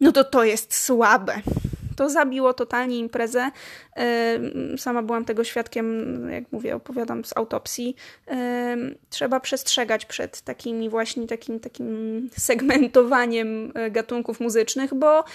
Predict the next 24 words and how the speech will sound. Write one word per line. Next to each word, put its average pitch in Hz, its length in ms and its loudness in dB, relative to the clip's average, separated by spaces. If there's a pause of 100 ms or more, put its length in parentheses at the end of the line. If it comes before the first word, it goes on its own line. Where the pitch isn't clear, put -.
(320)
e, 294 440 4
wiadomo, 277 540 4
no, 262 480 -6
jakby, 269 300 -2 (720)
mm, - 120 -14 (580)
jest - 380 -6
tyle, 262 540 2 (400)
tyle 339 280 8
rzeczy, 294 380 2
które 226 280 -4
można 247 360 -4
zagrać, 254 440 -2
że, 247 400 -2
że 262 160 -4
nie 254 120 -2
ma 254 120 -2
co 247 320 -2
męczyć 247 640 4
publiki, 226 800 -4
e, 220 280 -2
jednym 220 360 2
i 214 80 -4
tym 220 160 -4
samym. 226 440 0